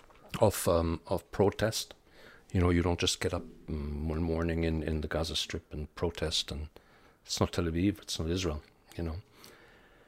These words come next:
Um, so it's, it's, uh,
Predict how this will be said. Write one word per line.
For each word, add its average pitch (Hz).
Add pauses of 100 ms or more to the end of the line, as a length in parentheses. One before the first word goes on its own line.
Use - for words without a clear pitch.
(440)
Um, 92 (1900)
so 117
it's, -
it's, -
uh, -